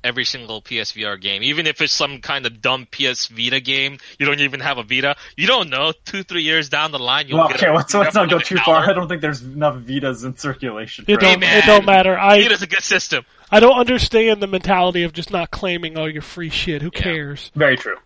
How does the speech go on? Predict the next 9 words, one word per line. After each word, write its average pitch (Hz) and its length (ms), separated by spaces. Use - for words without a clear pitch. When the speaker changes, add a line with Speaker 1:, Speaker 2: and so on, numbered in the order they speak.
Speaker 1:
Mm-hmm. - 400
It's 120 140
like 139 140
you 139 140
literally 143 420
lose 123 300
nothing, 107 480
and 104 120
you, 110 120